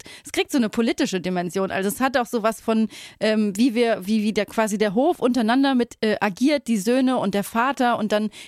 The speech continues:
eben Hagen, der von außen reinkommt, der auch noch relativ jung ist und dann kommt Siegfried aus Xanten und ist natürlich, äh, the man und, äh, Kriemhild hat ihre Krisen und, äh, die Mutter versucht dann noch die Fäden zu spinnen und so. Und es ist total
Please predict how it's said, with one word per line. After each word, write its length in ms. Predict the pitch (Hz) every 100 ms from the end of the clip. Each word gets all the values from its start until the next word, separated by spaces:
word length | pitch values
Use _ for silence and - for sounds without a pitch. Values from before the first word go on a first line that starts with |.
| -
eben 220 | 196 208
Hagen, 320 | 233 262 269
der 100 | 208
von 180 | - 202
außen 360 | 202 240 - 190
reinkommt, 560 | 233 285 262 226 214
der 100 | 180
auch 60 | 202
noch 160 | 190
relativ 400 | 208 196 214 196
jung 240 | 233 277 240
ist 180 | 226 220
und 100 | 202
dann 200 | 208 208 - -
kommt 280 | 233 214 -
Siegfried 440 | 262 - 233 233
aus 180 | 202 -
Xanten 600 | - 269 262 240 226 226 - -
und 120 | 214
ist 100 | 208
natürlich, 500 | 226 - 208 214 - 202
äh, 180 | 196 190 - -
the 100 | 233
man 540 | 233 240 240 240 240
und, 320 | - 226 190
äh, 100 | 208 202 - 254
Kriemhild 340 | 240 226 226
hat 200 | 226 -
ihre 260 | 220 202 202
Krisen 680 | - 285 302 254 262 262
und, 300 | 220 226 202
äh, 140 | 214 208
die 100 | 220
Mutter 400 | 240 254 233 214
versucht 380 | 226 208 208
dann 100 | 226
noch 160 | 220 196 -
die 180 | 208
Fäden 380 | 214 262 262 247
zu 120 | -
spinnen 440 | 233 - 247 233 233
und 180 | 220 -
so. 220 | 233 233 - - -
Und 60 | 220
es 120 | -
ist 200 | 277 -
total 440 | 240 233 240 262